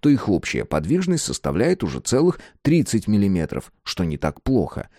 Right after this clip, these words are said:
А если добавить к подвижности грудного отдела ещё подвижность шейного и поясничного отделов,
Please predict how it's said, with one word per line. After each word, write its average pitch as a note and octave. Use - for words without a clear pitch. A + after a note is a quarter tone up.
А F#2
если G#2
добавить F2+
к -
подвижности E2+
грудного F2
отдела D#2+
ещё D2
подвижность D#2+
шейного D#2+
и C#2
поясничного F2
отделов, C#2+